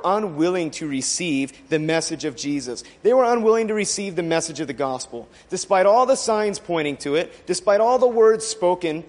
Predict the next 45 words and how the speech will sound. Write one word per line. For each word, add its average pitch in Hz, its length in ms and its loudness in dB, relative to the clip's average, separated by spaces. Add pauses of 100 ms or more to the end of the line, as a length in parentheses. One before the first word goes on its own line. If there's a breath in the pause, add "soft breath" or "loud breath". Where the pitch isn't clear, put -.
(140)
to 202 180 -6
them 175 160 2
regarding 151 520 2
this, 143 240 -4
they 226 140 -8
rejected 247 480 -4
it. 143 240 0 (500 loud breath)
And 226 100 -2
it's 226 120 -4
truly 269 460 -2
an 240 60 4
amazing 214 480 2
thought, 233 260 2
at 185 140 0
least 208 180 -4
for 180 100 0
me, 190 140 -2
to 185 100 0
think 196 220 -4
about 139 300 2
this, 175 260 2
because 160 540 -6 (380 loud breath)
this 247 180 -4
is 185 160 -8
what 196 160 0
these 180 180 -8
people 160 340 -6
lived 160 280 -4
and 139 160 -6
breathed 156 340 -2
for. 127 400 -8 (540 soft breath)
This 240 240 2
is 208 260 0
what 190 300 0
they 190 140 2
were 175 160 0
waiting 185 420 0
for 170 240 -4
their 156 160 0
entire 160 580 -2
lives, 147 540 0
to 143 120 -6
see 190 300 -6
the 175 100 -2
Messiah. 165 680 -4